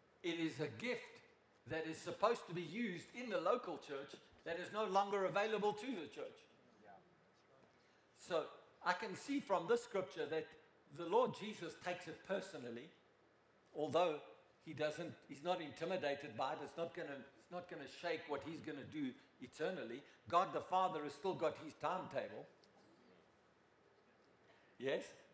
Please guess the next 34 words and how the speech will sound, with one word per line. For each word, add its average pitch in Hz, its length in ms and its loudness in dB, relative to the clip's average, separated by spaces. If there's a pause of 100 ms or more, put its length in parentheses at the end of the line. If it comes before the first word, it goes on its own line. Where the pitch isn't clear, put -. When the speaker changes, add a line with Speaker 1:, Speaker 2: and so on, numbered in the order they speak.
(720)
Speaker 1:
And 170 160 2
if 175 120 -2 (220)
someone 202 380 4
is 170 180 -4
going 175 240 -2
to 165 80 -8
be 147 340 -6 (200)
doing 170 200 -4
something 170 440 -6
wrong, 175 260 4
he's 147 160 -4
either 185 260 2
gonna 151 240 -2
confront 185 520 0 (460)
that 151 360 2
be-, 165 300 0
that 165 240 0
person, 196 400 -2 (440)
or 196 340 8 (320)
he's 175 200 -10
gonna 170 300 0
raise 160 240 2
someone 180 320 2
else 220 240 0
up. - 240 0
In 180 80 -4
the 170 120 0
case 220 300 6
of 175 160 0
the 165 100 -2
Apostle 190 420 2
Paul, 190 400 8 (480)
uh, 135 160 2 (380)
Saul, 165 380 8